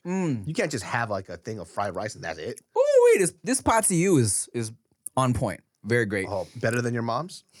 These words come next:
Speaker 1: No,
Speaker 2: Oh,
Speaker 1: come on.
Speaker 2: there it is. Come on.
Speaker 1: But reminds me, very similar. You know, I always tell people, I've said this before, uh, if you are a, traditionally you go to a Thai food place and just get pad Thai, I understand that's, like, you know,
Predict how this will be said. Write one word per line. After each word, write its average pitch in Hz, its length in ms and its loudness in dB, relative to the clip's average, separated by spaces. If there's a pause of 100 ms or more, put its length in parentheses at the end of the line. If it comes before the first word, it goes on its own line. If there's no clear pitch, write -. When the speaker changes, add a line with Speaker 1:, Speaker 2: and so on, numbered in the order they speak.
(160)
Speaker 1:
No, 117 180 2 (280)
Speaker 2:
Oh, - 160 -12
Speaker 1:
come 104 140 -2
on. 71 100 -6
Speaker 2:
there 64 80 -10
it 80 60 -16
is. - 120 -16
Come - 160 -10
on. 156 40 2
Speaker 1:
But 165 180 0 (180)
reminds 165 380 0
me, 85 180 -12
very 147 200 2
similar. 139 340 -2 (240)
You 151 100 -2
know, 143 220 -2 (600)
I 127 140 2
always 170 200 2
tell 160 160 2
people, 170 260 2
I've 113 120 0
said 123 140 -2
this 127 120 -8
before, 131 400 -4 (480)
uh, 123 320 2 (160)
if 170 260 2
you 190 240 2
are 156 260 4
a, 147 140 0
traditionally 180 520 0
you 180 100 -2
go 156 180 4
to 156 60 4
a - 20 -2
Thai 151 220 -2
food 156 180 -6
place 156 220 2
and 127 80 2
just 143 160 2
get 131 140 2
pad 139 200 0
Thai, 151 300 2
I 127 180 0
understand 135 500 0
that's, 117 200 2
like, 131 220 0
you 139 100 2
know, 120 200 -2